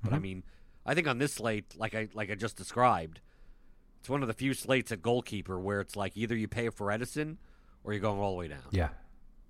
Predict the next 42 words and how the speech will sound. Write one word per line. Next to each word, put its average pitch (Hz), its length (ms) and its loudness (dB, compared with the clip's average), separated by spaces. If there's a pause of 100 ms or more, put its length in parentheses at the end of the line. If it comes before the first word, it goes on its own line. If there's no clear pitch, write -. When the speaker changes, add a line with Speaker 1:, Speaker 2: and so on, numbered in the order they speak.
(600)
Speaker 1:
Like, 92 160 -4
and 98 100 -4
then 101 120 -2
it's 98 140 -6
just - 260 -4
whoever. 104 280 2
I 92 60 -2
mean, 90 140 -6
feel 110 200 -4
free 110 200 -2
to 95 60 -2
play 104 200 -2
Nick 101 240 -4
Pope. 101 280 0
Feel 101 180 -6
free 107 160 -6
to 95 40 -6
play 107 220 -4
Dubravka. 98 580 -4
Feel 101 160 -6
pl-, 101 180 -10
I 95 80 -6
mean, 95 260 -8 (840)
Patricia. 113 640 -2
Like, 107 260 -4
uh, 113 100 -4 (100)
it, 113 120 -6 (340)
they're, 131 220 0
they're 131 200 4
all 127 200 4
a 120 40 4
dime 110 240 2
a 101 40 -6
dozen 87 280 0
to 82 40 -8
me. 76 160 -12
It's 80 120 -10
just 110 160 -4
that 110 180 0
you're 117 100 -2
not, 127 220 4
p-, - 80 -6